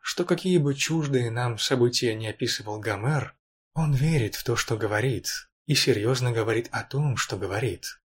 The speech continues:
И потому никогда не преувеличивает, и чувство меры никогда не оставляет его.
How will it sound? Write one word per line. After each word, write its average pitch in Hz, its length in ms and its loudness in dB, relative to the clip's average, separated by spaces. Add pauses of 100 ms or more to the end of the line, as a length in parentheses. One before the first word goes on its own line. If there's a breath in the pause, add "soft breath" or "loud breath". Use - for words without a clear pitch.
(520)
И - 100 -4
потому 160 320 6
никогда 165 560 6
не 117 120 4
преувеличивает, 110 960 0 (280)
и 139 100 0
чувство 117 380 0
меры 120 360 -2
никогда 131 420 -2
не 127 100 -2
оставляет 120 680 -2
его. 95 460 -10